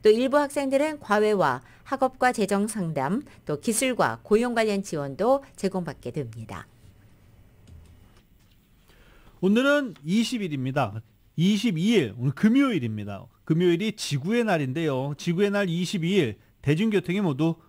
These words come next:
Speaker 2: 무료입니다. 엘에이 메트로는 지구의 날을 기념하기 위해서 이십이 일 금요일 새벽 세 시부터 다음 날 토요일 새벽 두 시 오십구 분까지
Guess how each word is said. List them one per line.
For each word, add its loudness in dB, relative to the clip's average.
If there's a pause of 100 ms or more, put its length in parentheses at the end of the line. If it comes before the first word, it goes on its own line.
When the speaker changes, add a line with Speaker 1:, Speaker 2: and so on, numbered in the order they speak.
Speaker 2:
무료입니다. -2 (680)
엘에이 4
메트로는 0
지구의 -2
날을 0
기념하기 -2
위해서 0
이십이 -2
일 0
금요일 0
새벽 -4
세 0
시부터 -4 (240)
다음 2
날 0
토요일 -4
새벽 -2 (180)
두 -2
시 -2
오십구 2
분까지 -4